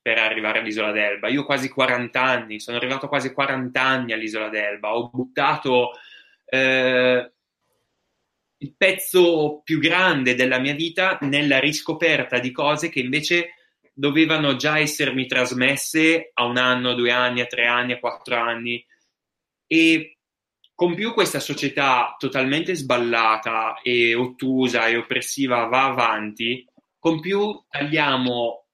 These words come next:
ponti e linee di collegamento con gli aspetti virtuosi del nostro passato. Ehm,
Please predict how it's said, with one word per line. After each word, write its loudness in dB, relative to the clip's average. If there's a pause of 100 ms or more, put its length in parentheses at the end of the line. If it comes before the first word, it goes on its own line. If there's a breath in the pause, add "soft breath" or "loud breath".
ponti 0
e 2
linee -2
di -4
collegamento -2
con -2
gli -2
aspetti -4
virtuosi -2
del 0
nostro -6
passato. -4 (760)
Ehm, -2